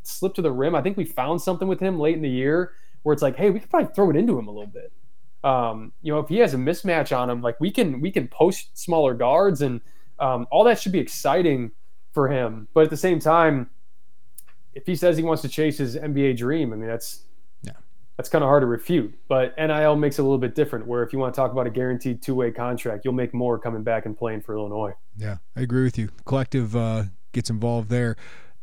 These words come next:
Speaker 2: A couple guys I wanna ask you about 'cause they seem pretty locked in. Luke Goody's announced he's come back. Um, Ty Rodgers seems pretty locked in here.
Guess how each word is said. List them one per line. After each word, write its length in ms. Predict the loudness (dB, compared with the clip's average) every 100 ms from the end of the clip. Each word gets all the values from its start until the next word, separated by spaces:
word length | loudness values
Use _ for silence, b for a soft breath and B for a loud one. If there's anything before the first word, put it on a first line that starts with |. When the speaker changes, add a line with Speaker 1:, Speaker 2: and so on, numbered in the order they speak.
| -10
Speaker 2:
A 80 | 2
couple 240 | 4 6 6
guys 180 | 6
I 20 | 8
wanna 180 | 6
ask 260 | 6 2 2
you 80 | 4
about 240 | 6 6
'cause 80 | 2
they 60 | 2
seem 220 | 4 4
pretty 160 | 6
locked 300 | 8 8 6
in. 140 | 4 4
Luke 140 | 4
Goody's 280 | 6 6 6
announced 380 | 4 2 2 0
he's 120 | -2
come 240 | 0 0
back. 440 | 2 2 2 0 -6
Um, 640 | -2 0 0 0 -2 -6
Ty 200 | -2 0
Rodgers 420 | 2 2 2 2 -2
seems 180 | -4
pretty 220 | -2 -2 0
locked 400 | 0 -2 -2 -2
in 160 | 0
here. 320 | 0 0 -2